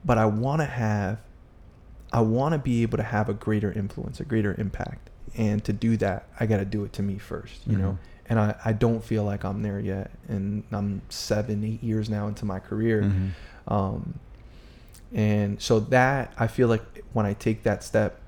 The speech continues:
Speaker 1: and I get into that, back into that zone of being, like, really uncomfortable, and if I can own this piece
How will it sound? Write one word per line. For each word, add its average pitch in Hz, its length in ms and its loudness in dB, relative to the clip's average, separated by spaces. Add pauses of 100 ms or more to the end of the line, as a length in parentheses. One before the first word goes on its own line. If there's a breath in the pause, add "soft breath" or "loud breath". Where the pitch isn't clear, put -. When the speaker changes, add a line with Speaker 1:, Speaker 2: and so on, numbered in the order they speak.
(420)
Speaker 1:
and 113 140 2
I 104 60 2
get 107 260 0
into 110 240 -4
that, - 280 -4
back 107 260 0
into 113 160 -2
that 110 220 -2
zone 110 320 0
of 101 120 -4
being, 107 340 -2 (460)
like, 101 140 -16 (120)
really 113 340 4
uncomfortable, 110 680 0 (580 loud breath)
and 113 140 4
if 107 120 2
I 104 80 2
can 107 200 -2 (120)
own 135 260 4
this 107 200 2
piece - 540 -10